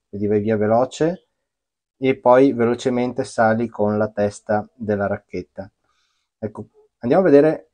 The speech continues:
il lancio di palla. Tu parti da una posizione corretta, l'impugnatura sì, è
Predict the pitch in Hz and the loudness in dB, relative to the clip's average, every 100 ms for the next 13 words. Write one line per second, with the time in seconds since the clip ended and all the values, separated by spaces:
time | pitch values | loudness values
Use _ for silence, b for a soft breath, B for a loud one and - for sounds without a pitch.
0 | _ 120 117 117 117 113 107 98 92 95 | _ -4 -2 -2 -4 -6 -4 -4 -4 -8
1 | 95 _ _ _ _ _ _ _ _ _ | -12 _ _ _ _ _ _ _ _ _
2 | _ 139 123 120 113 107 104 117 113 196 | _ 0 2 2 2 0 0 -4 -2 0
3 | - 98 90 92 - 175 180 143 123 120 | 0 -4 -6 -8 -2 4 6 6 2 -4
4 | 117 120 117 113 120 120 117 113 104 104 | -2 -2 0 -2 -2 0 4 6 6 4
5 | 104 104 101 - - 95 123 120 | 4 2 0 -6 -12 0 4 4